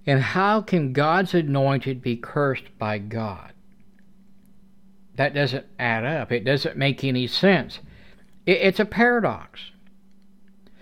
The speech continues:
The very fact Jesus was crucified means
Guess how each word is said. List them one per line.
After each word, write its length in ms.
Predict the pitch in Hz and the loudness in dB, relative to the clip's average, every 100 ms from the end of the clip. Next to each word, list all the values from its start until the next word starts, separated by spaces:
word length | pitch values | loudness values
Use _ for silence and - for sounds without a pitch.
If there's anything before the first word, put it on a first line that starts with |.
| - - - | -20 -4 4
The 120 | 143 | 6
very 360 | 165 220 247 | 8 8 6
fact 560 | 226 208 175 151 151 - - - | 6 6 6 6 2 -4 -20 -16
Jesus 480 | - 175 208 202 202 | 2 4 6 4 4
was 160 | 185 160 | 4 2
crucified 760 | - 175 175 160 156 156 135 135 | 6 6 6 2 2 4 4 2
means 480 | 143 143 139 123 | 0 0 -2 -4